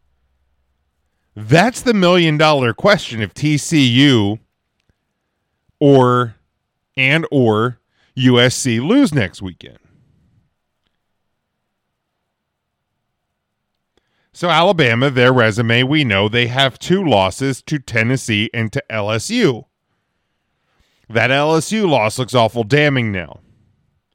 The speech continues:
As kinda does the Tennessee one. Like, let's be fair. Now, they beat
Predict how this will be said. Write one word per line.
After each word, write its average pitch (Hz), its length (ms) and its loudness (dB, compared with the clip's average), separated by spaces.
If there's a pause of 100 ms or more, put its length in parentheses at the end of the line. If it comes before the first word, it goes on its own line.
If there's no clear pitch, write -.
(1000)
As 233 260 -2
kinda 180 460 -2
does 139 360 0
the 139 140 -2
Tennessee 123 680 -4
one. 90 320 -8
Like, 107 180 -12
let's 147 260 -2
be 127 200 -4
fair. 101 400 -6
Now, 107 160 -10
they 123 180 -2
beat 131 360 -4